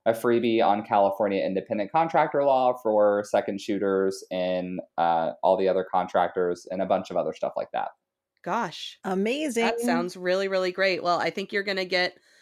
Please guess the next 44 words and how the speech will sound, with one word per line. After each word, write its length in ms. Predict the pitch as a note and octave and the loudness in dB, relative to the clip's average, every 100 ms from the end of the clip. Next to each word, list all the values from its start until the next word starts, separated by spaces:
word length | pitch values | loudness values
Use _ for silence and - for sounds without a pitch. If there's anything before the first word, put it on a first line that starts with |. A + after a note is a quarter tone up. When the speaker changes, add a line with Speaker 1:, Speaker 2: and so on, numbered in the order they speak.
| _ - | _ -4
Speaker 2:
a 100 | E3 | -2
lot 300 | E3+ F3 F#3 | 0 2 2
of 140 | G3 F#3+ | 0 -2
hits 320 | A3+ - - | -6 -6 -8
to 80 | G3+ | -2
your 160 | F#3 F3+ | -2 0
website 540 | G3+ G3+ E3 E3+ B3 | -2 -2 0 0 2
after 280 | F#3 F3+ F#3+ | 0 -2 -2
this 200 | F3+ F#3 - | -2 -2 -4
episode 480 | G#3 G#3 G3 E3 E3 | -6 -4 0 -2 0
airs. 540 | E3+ E3 F#3 C4+ D4+ B4 _ C5+ _ - | 0 2 2 2 0 -6 _ -18 _ -20
Speaker 3:
<laughs> 460 | _ - - - | _ -20 -18 0
I 60 | G#3+ | 2
know. 160 | C4 G3 | 4 6
I'm 180 | C#4 C4+ | 6 6
going 180 | G3 | 6
over 160 | F#3 F#3 | 6 6
there 140 | F3+ F#3 | 6 6
right 180 | G3 G#3 | 6 4
now 120 | A#3 | 4
to 80 | F#3 | 4
get 100 | F3+ | 4
all 120 | B3+ | 6
the 60 | F4+ | 4
freebies. 640 | - C4 - G#3+ F#3 - | 4 4 4 4 2 0
Speaker 2:
<laughs> 800 | - C4+ - - D4+ - _ - | -8 -8 -10 -12 -10 -12 _ 0
Speaker 1:
Perfect. 640 | B2 B2+ C3 - G#2 F#2+ - | 4 4 4 4 2 2 0
Yeah, 140 | A#2 A2 | 6 8
you'll 160 | A#2 B2 | 8 8
have 80 | |
to 80 | C3+ | 8
let 140 | B2 A#2+ | 6 6
Speaker 3:
Please. 80 | |
Speaker 1:
me 20 | A#2+ | 6
know 80 | A2+ | 6
your 140 | G#2 | 6
favorite. 440 | G#2 G2 F2+ E2+ - D3 D3 _ _ - | 6 4 6 2 2 -4 -16 _ _ -6
Speaker 3:
I 140 | G3 G3 | 0 2
will, 200 | G3 A#3+ | 2 2
I 140 | F3 | 2
will. 360 | F#3 G3 E3 E3+ - - - | 2 2 0 -2 -14 -20 -2
And 240 | G#3+ A#3+ A#3 - | 2 2 2 4
of 260 | A#3+ C4 | 4 4
course, 340 | - G#3 G3+ | 2 4 4